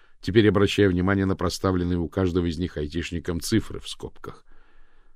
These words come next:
Ни одна из прочих фотографий не удостоилась такого количества просмотров.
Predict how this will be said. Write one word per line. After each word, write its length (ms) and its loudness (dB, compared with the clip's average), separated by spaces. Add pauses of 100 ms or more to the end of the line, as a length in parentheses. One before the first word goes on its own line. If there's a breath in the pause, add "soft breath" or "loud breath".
(140)
Ни 120 2
одна 380 4
из 120 0
прочих 420 -4
фотографий 720 -6 (460)
не 100 0
удостоилась 720 0
такого 420 -4
количества 640 -6
просмотров. 760 -14